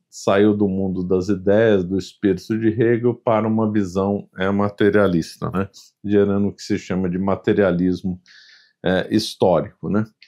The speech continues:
Vou comentar aqui brevemente outras características, né, do, do pensamento aí do Marx, né? Então, além do ma-, o ma-, o materialismo do Marx, que fique claro,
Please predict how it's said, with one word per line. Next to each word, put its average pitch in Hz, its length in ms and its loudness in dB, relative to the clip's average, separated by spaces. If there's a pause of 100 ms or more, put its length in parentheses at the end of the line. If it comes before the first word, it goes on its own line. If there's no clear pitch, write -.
(320)
Vou 117 140 0
comentar 131 400 2
aqui 135 180 2
brevemente 123 760 2
outras 123 420 0
características, 117 1040 0
né, 101 280 0
do, 90 340 0
do 95 140 -2
pensamento 104 1040 -2
aí 101 300 2
do 98 200 -2
Marx, 87 640 -4
né? 104 220 0
Então, 151 280 -2 (360)
além 120 340 2
do 117 160 2
ma-, 113 280 0
o 113 100 0
ma-, 110 200 4
o 104 40 2
materialismo 120 880 2
do 98 140 -2
Marx, 104 420 -2
que 110 140 0
fique 117 340 -2
claro, 135 460 2